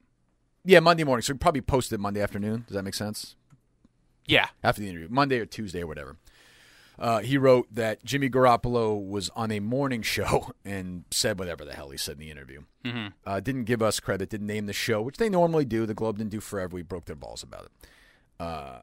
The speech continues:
Speaker 2: Yeah, I used to do that.
Speaker 1: Right. <laughs> So, so I read the story. In reading it, I was like, "There's a reason why this motherfucker is not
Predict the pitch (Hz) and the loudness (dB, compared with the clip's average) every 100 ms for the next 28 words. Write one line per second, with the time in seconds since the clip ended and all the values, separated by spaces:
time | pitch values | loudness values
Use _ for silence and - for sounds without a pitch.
0 | - 127 120 139 135 - 95 87 87 _ | -4 4 4 4 -2 -8 -8 -6 -6 _
1 | 160 101 - - - 139 - 151 - 143 | 4 4 0 -2 2 2 2 2 4 4
2 | 127 117 123 156 160 - 123 101 87 117 | 4 2 4 4 4 0 2 0 -2 -6
3 | _ _ _ _ _ - 147 151 _ - | _ _ _ _ _ -12 -12 -12 _ -10
4 | 135 240 294 202 147 - 123 120 117 107 | 2 4 4 4 0 2 2 2 0 -2
5 | 131 131 147 156 175 160 135 110 101 92 | -4 -4 -2 0 -2 -4 -4 -4 -6 -10
6 | 78 98 - 104 95 - 87 92 - 85 | -12 -12 -6 -6 -6 -8 -8 -8 -12 -10
7 | 95 95 95 | -8 -8 -8